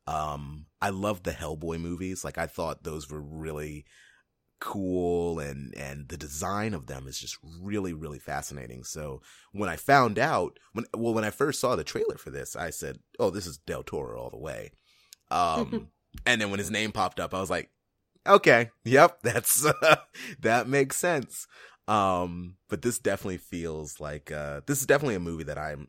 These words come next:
Speaker 1: I'm like, I've got to see it in theaters. Like, I don't wanna wait till it's on Redbox or wait till it's on, um, on Netflix before I get a chance to see it. So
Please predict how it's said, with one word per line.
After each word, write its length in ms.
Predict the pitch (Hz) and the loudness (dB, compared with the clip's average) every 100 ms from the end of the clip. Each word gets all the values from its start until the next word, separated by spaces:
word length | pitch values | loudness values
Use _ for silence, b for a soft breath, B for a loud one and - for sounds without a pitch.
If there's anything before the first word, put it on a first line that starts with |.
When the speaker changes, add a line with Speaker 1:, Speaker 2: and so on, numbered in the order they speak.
| - | -14
Speaker 1:
I'm 120 | 82 | -12
like, 220 | 76 76 - _ | -10 -10 -14 _
I've 260 | 82 80 73 | -6 -6 -6
got 280 | 82 73 - | -6 -6 -8
to 80 | 76 | -12
see 300 | - 80 71 | -10 -10 -12
it 120 | - | -14
in 180 | 69 67 - | -16 -16 -16
theaters. 460 | 65 65 65 64 | -16 -14 -16 -14
Like, 140 | 65 65 | -14 -12
I 60 | 65 | -14
don't 120 | - | -12
wanna 140 | 76 | -14
wait 320 | 65 69 - | -12 -14 -14
till 420 | - 69 67 62 - B B B B _ | -14 -12 -12 -12 -16 B B B B _
it's 320 | - 73 - - | -12 -8 -8 -8
on 220 | 76 69 | -10 -10
Redbox 680 | 67 65 71 67 67 - - | -10 -10 -8 -6 -8 -8 -8
or 260 | 65 65 | -8 -10
wait 220 | 64 69 - | -10 -12 -12
till 180 | 73 | -12
it's 160 | 69 - | -12 -10
on, 240 | 67 67 | -12 -12
um, 420 | 67 65 65 64 69 _ _ _ _ | -12 -12 -14 -18 -20 _ _ _ _
on 200 | 87 76 | -10 -10
Netflix 680 | 71 - - 58 - - - | -10 -12 -14 -16 -14 -14 -14
before 280 | - - 64 | -16 -14 -14
I 80 | 67 | -14
get 160 | - | -16
a 20 | |
chance 300 | - - - | -16 -18 -18
to 80 | - | -14
see 220 | - - | -12 -12
it. 180 | - - | -14 -14
So 380 | - - 67 | -14 -14 -14